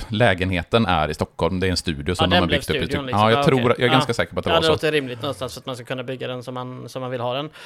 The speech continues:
Speaker 2: Och stu-, jag såg ju, jag vill minnas att vi hade den demokratiska terroristen på V H S när jag var barn. Och den här lägenheten, det här var första gången som jag, just det. Den här scenen, jag kommer ihåg den här trappan upp och
Speaker 1: Mm.
Speaker 2: liksom sådär.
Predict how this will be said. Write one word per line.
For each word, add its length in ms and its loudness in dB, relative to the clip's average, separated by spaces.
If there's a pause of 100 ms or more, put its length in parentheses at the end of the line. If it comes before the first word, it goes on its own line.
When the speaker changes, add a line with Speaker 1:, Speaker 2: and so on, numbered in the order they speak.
(240)
Speaker 2:
Och 140 -4 (100)
stu-, 320 0
jag 220 0
såg 320 -2
ju, 260 -4
jag 200 -2 (560)
vill 220 -8
minnas 220 -4
att 80 -12
vi 120 -4
hade 240 0
den 120 -8
demokratiska 480 -6
terroristen 840 -8
på 280 -2
V 160 -2
H 100 0
S 300 -2
när 80 -4
jag 100 -2
var 80 -2
barn. 340 2 (260)
Och 200 -8
den 100 -8
här 160 2
lägenheten, 640 -2
det 120 2
här 100 2
var 60 -2
första 220 -8
gången 100 -6
som 100 -6
jag, 100 -6
just 340 -6
det. 180 -6 (420)
Den 100 -4
här 160 6
scenen, 340 -2
jag 100 -4
kommer 140 -4
ihåg 100 2
den 80 -4
här 60 -4
trappan 580 -2
upp 220 -6
och 60 -12
Speaker 1:
Mm. 160 8
Speaker 2:
liksom 420 -2
sådär. 240 -4